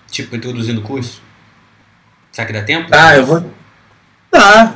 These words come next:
Speaker 2: não sei. Agora? Agora não, agora
Speaker 1: Agora
Speaker 2: não.
Speaker 1: não, tô falando quando você tiver tempo. É uma coisa que
Speaker 2: Tá,
Speaker 1: eu
Speaker 2: eu acho que
Speaker 1: fez no
Speaker 2: sim.
Speaker 1: curso do Zezek.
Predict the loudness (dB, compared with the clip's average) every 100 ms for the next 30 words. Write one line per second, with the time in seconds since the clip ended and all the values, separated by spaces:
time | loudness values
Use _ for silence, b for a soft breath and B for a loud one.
0 | -10 -10 0 2 4 4 4 4 2 2
1 | 4 6 6 4 4 4 2 0 2 4
2 | 2 0 -2 -4 -4 -6 -8 -6 -8 -4
3 | -6 -6 -18 _ _ _ _ _ _ _
4 | -14 -8 -6 2 4 6 4 2 2 2
5 | 2 0 0 -4 -6 -4 -4 -10